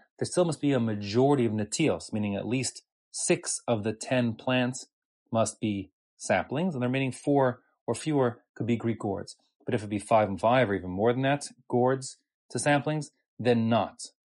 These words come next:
However, Rabban Shimon ben Gamliel Omer, "Kol Asar Deluim Lebeisa," he holds that Delum, the Greek gourds, are in the exact same halachic status as the Natios, saplings. That is to say,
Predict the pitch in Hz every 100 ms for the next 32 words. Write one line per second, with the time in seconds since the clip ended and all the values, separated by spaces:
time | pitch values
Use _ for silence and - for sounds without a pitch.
0 | _ - 123 107 110 117 110 110 104 -
1 | - - 135 127 110 107 101 98 202 254
2 | 123 104 101 139 - _ _ _ - 175
3 | 170 123 - 147 143 120 117 151 165 165
4 | 151 113 104 104 92 90 - _ _ _
5 | _ _ _ _ _ _ _ _ - 170
6 | 139 120 104 113 107 117 127 127 123 117
7 | _ _ - 107 113 117 117 110 107 -
8 | 104 98 95 90 92 110 113 - - 107
9 | 101 98 - _ - 107 110 104 110 101
10 | 101 - 107 95 95 - 160 190 196 -
11 | 139 151 - 208 226 - _ _ - 113
12 | 113 117 - 131 104